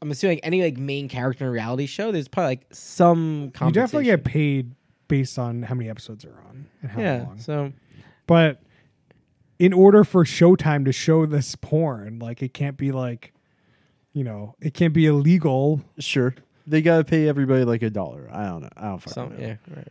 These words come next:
Speaker 1: right.
Speaker 3: Uh, yeah. Anyway, back to shout outs.
Speaker 2: <laughs> You got any shout outs?
Speaker 3: I, I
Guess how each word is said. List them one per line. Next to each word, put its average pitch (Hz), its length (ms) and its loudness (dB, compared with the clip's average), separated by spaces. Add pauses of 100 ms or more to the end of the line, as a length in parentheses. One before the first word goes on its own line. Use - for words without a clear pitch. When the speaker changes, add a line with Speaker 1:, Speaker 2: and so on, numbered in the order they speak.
Speaker 1:
right. 127 200 -16
Speaker 3:
Uh, 107 800 -4 (160)
yeah. 123 260 -4 (200)
Anyway, 131 320 -2
back 117 240 -4
to 120 160 -8
shout 117 280 -6
outs. - 520 -12
Speaker 2:
<laughs> - 40 -14 (800)
You 127 100 -6
got 123 300 -4
any 156 80 2
shout 143 320 -4
outs? - 480 -14 (300)
Speaker 3:
I, 135 80 -4 (220)
I 123 180 -2